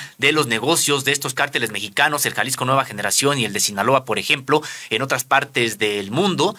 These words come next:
en Afganistán, por ejemplo, controlando la producción y el trasiego de amapola allá, o, eh, también, eh, je-, eh,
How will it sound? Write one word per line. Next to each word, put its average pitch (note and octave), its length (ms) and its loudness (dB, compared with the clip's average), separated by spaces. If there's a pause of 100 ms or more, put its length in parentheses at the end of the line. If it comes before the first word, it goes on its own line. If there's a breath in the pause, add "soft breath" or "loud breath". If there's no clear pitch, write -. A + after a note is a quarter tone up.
(140 loud breath)
en A2 140 -2
Afganistán, G#2+ 680 0
por B2 160 0
ejemplo, F#3 420 -2
controlando C#3 720 -2 (200 loud breath)
la A2 160 0
producción A2+ 480 -2
y C#3 40 2
el C3 80 0
trasiego C#3 400 -2
de A#2 80 0
amapola C3 540 2
allá, D#3+ 420 -2 (200)
o, G3 280 4
eh, G#2+ 160 0
también, D#3 640 -2
eh, F#2+ 1120 -6
je-, A#2 320 -2
eh, A2+ 80 -8